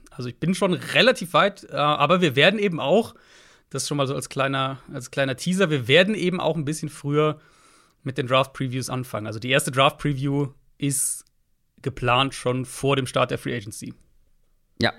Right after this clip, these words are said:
Speaker 2: muss dieses Jahr so sein.
Speaker 1: Genau.
Speaker 2: Ja, ich hab noch nicht angefangen. Ich hab ne, <laughs> ich hab ne Quarterback-Liste schon gemacht, die ich mir angucken will. Ist zum Glück dieses Jahr ein bisschen überschaubarer als die letzten ein, zwei Jahre.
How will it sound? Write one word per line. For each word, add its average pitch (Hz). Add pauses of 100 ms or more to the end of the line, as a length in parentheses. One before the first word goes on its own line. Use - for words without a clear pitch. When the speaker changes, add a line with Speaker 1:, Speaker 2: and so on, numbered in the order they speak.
Speaker 2:
muss 135
dieses 131
Jahr 127
so 117
sein. 117
Speaker 1:
Genau. 107 (840)
Speaker 2:
Ja, 123
ich 139
hab 151
noch 143
nicht 131
angefangen. - (340)
Ich 139
hab 185
ne, 202
<laughs> -
ich 160
hab 220
ne 214
Quarterback-Liste 175
schon 95
gemacht, 90
die 107
ich 95
mir 110
angucken 98
will. 101
Ist 143
zum 175
Glück 180
dieses 165
Jahr 156
ein -
bisschen 202
überschaubarer 185
als -
die 170
letzten 175
ein, 165
zwei 165
Jahre. 170